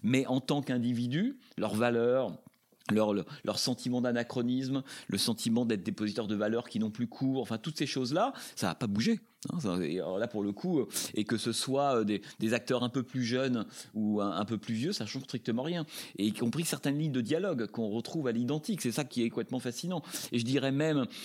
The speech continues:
que lorsque le, il, il écrit, coécrit le, le, le script du Récidiviste, film de Oulu Grobard, soixante-dix-huit, avec, euh, avec Dustin Hoffman, il y a un échange entre, euh, entre, euh, donc, euh, ma-, le,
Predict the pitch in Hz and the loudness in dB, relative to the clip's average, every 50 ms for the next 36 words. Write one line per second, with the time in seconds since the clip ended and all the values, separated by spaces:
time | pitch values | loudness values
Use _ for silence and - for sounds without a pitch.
0 | - - - - - 139 123 120 117 120 120 127 135 135 - - - 135 123 117 | -14 -16 -12 -4 2 4 4 6 6 4 4 4 2 2 0 -2 0 0 2 2
1 | 117 117 113 117 - - - - - 113 117 110 110 107 107 107 82 98 110 107 | 2 2 0 -2 -8 -18 -14 -6 -2 0 2 2 2 2 2 0 2 2 2 2
2 | 107 - - 107 110 113 120 117 - - - 139 131 120 - - 156 151 143 127 | 2 0 2 2 2 2 0 -2 -2 -2 -2 0 0 0 2 2 2 2 2 0
3 | - - - - 143 139 131 - - - - - - 101 107 110 110 107 107 107 | -2 -4 -2 -2 -2 -2 -2 -6 -10 -20 -18 -8 -2 0 2 2 4 2 2 2
4 | 104 95 - - - 123 101 98 98 107 107 - 107 110 113 107 117 123 - - | 2 0 -2 -2 -2 0 0 0 0 0 -2 0 0 0 2 2 2 0 -2 -4
5 | - - - 120 113 101 101 101 107 107 110 101 101 104 104 98 110 113 107 107 | -6 -8 -2 0 2 4 4 4 4 4 2 2 2 2 2 4 4 2 2 0
6 | 104 98 110 104 101 92 98 98 101 117 120 - 101 80 90 92 98 - - 101 | -2 -2 0 0 0 0 0 0 2 2 2 2 2 2 4 2 2 2 2 2
7 | 90 85 85 - - - - - - - - - - - - 95 101 98 - 104 | 4 4 2 0 -2 -4 -6 -10 -10 -10 -10 -10 -6 -2 0 2 2 2 0 -2
8 | 98 - - - 107 101 98 - - 143 180 220 214 147 107 - - - - - | -2 -2 -2 -2 -2 -2 -4 -4 -2 0 0 2 2 0 -2 -4 -8 -18 -16 -10
9 | - - 104 123 123 113 110 113 117 127 127 - - 143 135 135 135 123 101 107 | -4 0 2 2 2 4 2 4 4 4 6 6 4 4 4 2 2 2 2 2
10 | 92 - - - 92 107 110 110 - - - 117 107 107 107 104 101 101 101 98 | 0 0 -4 -2 0 0 0 0 0 -4 -2 0 0 0 0 0 0 0 0 0
11 | 98 98 95 - - - - - - - 104 104 - - - 104 101 98 95 92 | 0 -2 -4 -8 -14 -14 -14 -8 -4 -2 -2 -2 -2 -2 0 2 2 4 4 4
12 | 87 87 87 85 82 82 92 92 107 107 107 107 - 98 95 101 92 73 | 2 2 2 2 2 0 0 0 0 0 0 0 0 0 0 0 0 -4